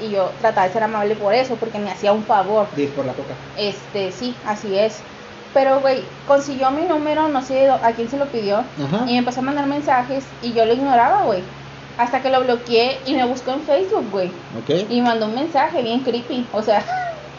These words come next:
Speaker 2: ¿Creepy en qué aspecto?
Speaker 1: O sea, creepy de que, güey, ¿cómo conseguiste mi número y cómo conseguiste mi Facebook? ¿Sí me explico?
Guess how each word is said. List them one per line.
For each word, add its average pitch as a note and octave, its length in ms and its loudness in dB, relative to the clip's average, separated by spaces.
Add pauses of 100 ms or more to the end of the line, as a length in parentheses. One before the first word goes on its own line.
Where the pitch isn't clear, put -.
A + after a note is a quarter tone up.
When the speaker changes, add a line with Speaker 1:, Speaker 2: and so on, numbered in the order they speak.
(240)
Speaker 2:
¿Creepy D3 380 2
en D#3+ 100 2
qué D3+ 100 -2
aspecto? B3 180 2
Speaker 1:
O - 40 4
sea, A#3+ 320 4
creepy A#3+ 300 -4
de F#4 220 0
que, C4+ 200 -2
güey, A#3 260 2
¿cómo G#3+ 300 -2
conseguiste B3 540 -4
mi C4+ 140 -2
número A#3+ 420 0 (100)
y - 20 -8
cómo F3+ 280 -4
conseguiste G#3 640 -8
mi E3+ 160 -8
Facebook? G#3 320 -4 (1120)
¿Sí G#3+ 60 -4
me G3+ 80 -2
explico? B3 420 0